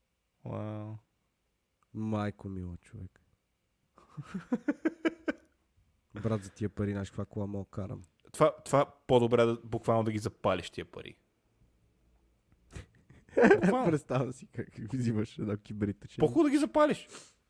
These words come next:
Speaker 2: Ма те продължават да е, брат.
Speaker 1: <clears throat>
Speaker 2: Лада
Speaker 1: Да,
Speaker 2: за
Speaker 1: да, чакай,
Speaker 2: десет хиляди
Speaker 1: чакай, чакай.
Speaker 2: евро.
Speaker 1: Правим корекция. Корекция. Подреди по-къде беше сортиране по цена. Почват от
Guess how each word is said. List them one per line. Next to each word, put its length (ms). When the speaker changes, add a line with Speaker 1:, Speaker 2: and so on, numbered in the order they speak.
Speaker 2:
Ма 120
те 120
продължават 560
да 60
е, 40
брат. 200
Speaker 1:
<clears throat> 140
Speaker 2:
Лада 280
Speaker 1:
Да, 100
Speaker 2:
за 60
Speaker 1:
да, 60
чакай, 220
Speaker 2:
десет 140
хиляди 120
Speaker 1:
чакай, 120
чакай. 100
Speaker 2:
евро. 80
Speaker 1:
Правим 220
корекция. 540
Корекция. 1200
Подреди 540
по-къде 500
беше 340
сортиране 640
по 460
цена. 420
Почват 360
от 180